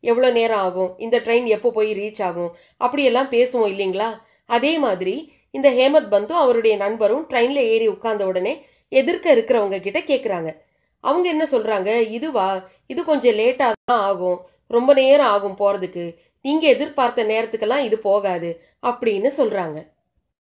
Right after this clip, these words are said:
ட்ரெயின் போயிட்டே இருக்கு. ஒரு பர்டிகுலர் ஸ்டேஷன்ல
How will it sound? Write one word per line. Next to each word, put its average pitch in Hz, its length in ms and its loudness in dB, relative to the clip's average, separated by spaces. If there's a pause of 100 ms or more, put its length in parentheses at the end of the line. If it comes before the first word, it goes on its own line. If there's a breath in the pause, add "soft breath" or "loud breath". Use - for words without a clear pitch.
(880)
ட்ரெயின் 294 280 2
போயிட்டே 240 340 2
இருக்கு. 185 380 -4 (260)
ஒரு 226 160 0
பர்டிகுலர் 285 520 -2 (100)
ஸ்டேஷன்ல 214 580 -4